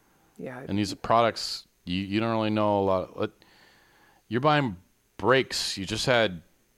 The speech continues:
Speaker 2: a kid, and you got it,
Speaker 1: <laughs>
Speaker 2: and you're at this shop, and they're like, "Well, we can put the regular brakes in for a hundred fifty bucks, or we can put in the super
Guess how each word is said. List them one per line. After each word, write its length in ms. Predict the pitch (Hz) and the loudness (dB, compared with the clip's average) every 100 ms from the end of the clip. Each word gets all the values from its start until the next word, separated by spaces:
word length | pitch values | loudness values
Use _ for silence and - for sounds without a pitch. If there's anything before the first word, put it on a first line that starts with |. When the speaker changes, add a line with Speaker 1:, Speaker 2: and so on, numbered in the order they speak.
| _ _ - | _ _ -12
Speaker 2:
a 80 | 101 | -10
kid, 480 | - 117 98 78 | -2 2 2 0
and 180 | 78 80 | -4 -2
you 100 | 92 | 0
got 180 | 98 101 98 | 2 2 2
it, 100 | 339 | 0
Speaker 1:
<laughs> 120 | - | 0
Speaker 2:
and 100 | 107 | 0
you're 180 | 98 101 | 0 2
at 120 | 104 - | 0 -2
this 420 | 104 - - - | -4 -6 -10 -10
shop, 460 | - - 123 104 - | -8 0 4 4 2
and 60 | 101 | 0
they're 80 | |
like, 120 | 101 95 | 0 2
"Well, 200 | 113 123 | 2 2
we 80 | |
can 160 | 120 117 | 0 0
put 160 | 120 - | -2 -2
the 80 | |
regular 360 | 98 110 127 131 | -2 0 0 -2
brakes 420 | 113 120 120 - | 2 2 2 -2
in 400 | 127 120 117 117 - - - - _ _ | -4 -2 -2 -6 -10 -20 -20 -20 _ _
for 460 | - - 104 98 92 | -12 -2 2 4 2
a 40 | |
hundred 180 | 107 117 | 2 0
fifty 280 | - 110 104 | -2 -6 -4
bucks, 420 | 95 98 92 - | 0 0 0 -8
or 40 | |
we 100 | 90 | -8
can 160 | 87 90 | -6 -8
put 220 | - 101 | -4 -2
in 240 | 95 95 87 | 0 -2 -4
the 120 | 82 | -6
super 680 | - - 101 92 90 87 | -6 -6 -6 -2 -2 -2